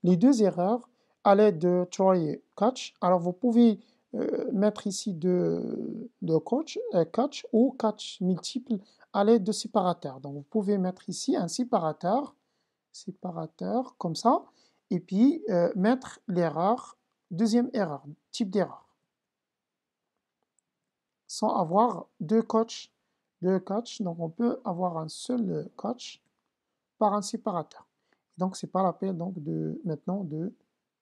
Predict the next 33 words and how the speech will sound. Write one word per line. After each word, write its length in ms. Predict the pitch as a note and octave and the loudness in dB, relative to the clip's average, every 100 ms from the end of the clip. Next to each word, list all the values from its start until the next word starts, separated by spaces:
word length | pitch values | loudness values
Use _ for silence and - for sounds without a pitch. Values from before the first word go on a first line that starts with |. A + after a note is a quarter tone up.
| _ _ _ _ _ _ _ F#3+ | _ _ _ _ _ _ _ -6
mettre 300 | F3+ F#3+ F3 | -6 -4 -8
un 60 | |
deuxième 380 | D3+ D#3 D3 C#3 | -6 -6 -6 -10
catch. 340 | - A3+ - | -6 -6 -6
Donc, 200 | F3+ D#3+ | -10 -8
on 60 | D#3+ | -8
peut 200 | - A3 | 0 0
mettre 280 | G3 F#3+ - | 0 -4 -8
un 100 | F#3 | -10
seul 260 | - A#3 F#3+ | -4 -4 -4
catch 440 | - G3 - - _ _ _ _ - | -4 -6 -6 -20 _ _ _ _ 4
et 760 | F#3+ F3+ E3+ E3+ F3 - - - | 8 8 6 0 -6 -6 -10 -4
qui 180 | G3+ | -2
permet 380 | F#3+ F#3 E3+ A3+ | 0 0 0 0
donc 240 | A3+ G#3+ E3+ | 0 -2 0
de 80 | F3+ | 0
récupérer 760 | F3 A#3+ C4 - G#3+ F#3+ C4 | 0 -2 -2 0 0 0 0
l'erreur 520 | G#3 F#3+ F3+ F#3+ B3 - _ _ | 4 4 4 2 0 -4 _ _
dans 160 | G3 G#3 | 6 6
les 140 | G#3 | 6
deux 160 | G3 B3 | 6 4
cas, 240 | A#3+ C#3+ - _ | 4 -6 -8 _
soit 540 | - - F#3 F#3 E3 _ _ - | -16 0 4 6 4 _ _ 2
erreur 420 | F#3 F#3 F3 - G3+ | 4 6 6 2 0
dans 180 | E3+ | 0
la 120 | F3 E3 | 0 0
valeur 340 | F3 F3 E3 A4+ | 2 2 -2 -2
où 300 | G3 E3+ - _ - | 0 0 -4 _ -4
N 180 | F3+ | -2
est 60 | E3 | -2
supérieur 680 | - E3+ F3 D#3+ E3+ D#3+ - _ _ _ _ | -6 -6 -4 -2 2 0 0 _ _ _ _
à 120 | D3+ | -10
dix, 360 | B2+ D#3 C#4 | -6 -2 -2